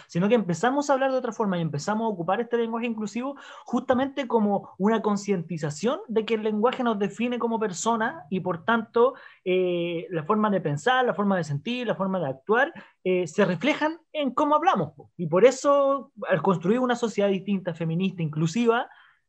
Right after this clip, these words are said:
tenemos que hablar de esta otra forma,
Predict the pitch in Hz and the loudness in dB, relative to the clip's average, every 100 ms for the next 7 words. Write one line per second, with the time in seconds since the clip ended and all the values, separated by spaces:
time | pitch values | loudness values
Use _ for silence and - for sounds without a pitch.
0 | _ - 185 254 220 - - 165 156 175 | _ -2 2 4 2 0 -2 -2 0 0
1 | 160 139 156 151 156 160 156 147 196 127 | 0 -2 -6 -4 0 0 -2 0 0 0
2 | - | -8